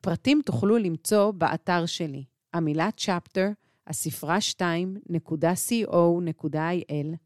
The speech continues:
הרעיון של קבוצת הצמיחה, בעצם לעשות עבודה בקבוצה קטנה של, אה,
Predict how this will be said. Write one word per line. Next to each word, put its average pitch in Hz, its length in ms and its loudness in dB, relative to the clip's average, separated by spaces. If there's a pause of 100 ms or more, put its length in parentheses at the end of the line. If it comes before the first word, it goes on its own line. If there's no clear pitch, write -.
הרעיון 170 480 4
של 226 140 0
קבוצת 175 460 -4
הצמיחה, 180 640 -4 (440)
בעצם 240 460 0
לעשות 196 540 0
עבודה 170 420 0
בקבוצה 175 640 -4
קטנה 180 600 -2
של, 156 440 -2
אה, 147 200 -2